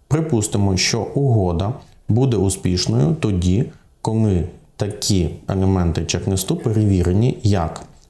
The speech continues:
факт усвідомленої потреби, довіра до бренду, мотивація купити тут і зараз і будь-які інші, ті, які визначає безпосередньо керівник відділу продажу пункти. Для того, щоб у ліда були встановлені безпосередньо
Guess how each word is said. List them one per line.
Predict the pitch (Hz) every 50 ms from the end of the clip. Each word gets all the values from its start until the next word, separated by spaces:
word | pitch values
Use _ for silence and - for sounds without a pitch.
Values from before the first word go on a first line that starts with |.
| _
факт | - 151 170 - - -
усвідомленої | - - - - 92 92 113 123 113 95 87 82 85 82 80 80 78 82 - - _ _ _ - -
потреби, | - - - 87 85 82 80 80 82 90 101 - - - - _ _ _ _ _ _ _ _ _ _ -
довіра | 107 113 123 120 147 147 120 90
до | 82 90
бренду, | 82 87 90 85 85 85 85 87 - - -
мотивація | - 104 101 - 113 135 147 147 - 95 92
купити | - - 92 - 110 110 - 90
тут | - - - -
і | - 85
зараз | 82 101 123 151 180 180 180 - - - - _ _ _
і | - 123 135 160 185
будь-які | 180 139 104 107 107 95 82 87 80 - - 110 92 90
інші, | 101 110 110 - - - 123 - - - - _ _ _ -
ті, | - 113 123
які | 139 117 87 - 104
визначає | 98 92 90 78 82 87 82 82 - 98 110 123 120 104
безпосередньо | 80 78 78 - - - - 90 87 92 98 92 90 87
керівник | - - 87 85 90 90 85 82
відділу | 82 78 76 78 80 80 80 78
продажу | 87 95 98 92 92 92 87
пункти. | - - - - 92 90 - - -
Для | 98 92 113 143
того, | 139 - 110 95 90 90 87 95
щоб | - - - 107 - - -
у | - 113 113
ліда | 131 139 117 107 90 85
були | 85 87 98 104 113
встановлені | 120 - - 123 123 113 101 90 82 80 78 78 78
безпосередньо | 80 95 117 - - 117 117 - 120 113 120 110 92 82 82 80 73